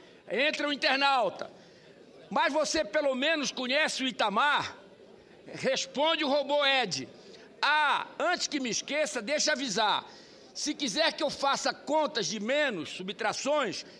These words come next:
em vez de escrever menos, ponha o símbolo correto, um tracinho curto entre os algarismos, tá?" Entra o internauta. "Não. Itamar Franco, você conhece?" Entra o robô Ed.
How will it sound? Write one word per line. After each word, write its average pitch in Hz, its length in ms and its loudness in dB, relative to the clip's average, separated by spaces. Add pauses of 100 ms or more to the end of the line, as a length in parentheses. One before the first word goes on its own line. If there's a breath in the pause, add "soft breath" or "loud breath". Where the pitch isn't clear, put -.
(180 loud breath)
em 247 100 -2
vez 302 300 0
de 247 60 -6
escrever 226 500 0
menos, 240 500 0
ponha 311 400 0
o 285 60 0
símbolo 302 400 0
correto, 247 640 0 (240 loud breath)
um - 100 -6
tracinho 294 560 0
curto 285 560 -2 (240 loud breath)
entre 269 280 -2
os 226 120 -4
algarismos, 233 760 -2
tá?" 269 340 0 (640 loud breath)
Entra 269 400 -2
o 277 40 -2
internauta. 247 720 0 (540 loud breath)
"Não. 254 560 2 (460 loud breath)
Itamar 269 520 0
Franco, 294 640 0
você 233 340 -4
conhece?" 208 760 0 (360)
Entra 269 360 -2
o - 20 0
robô 254 320 2
Ed. 220 420 0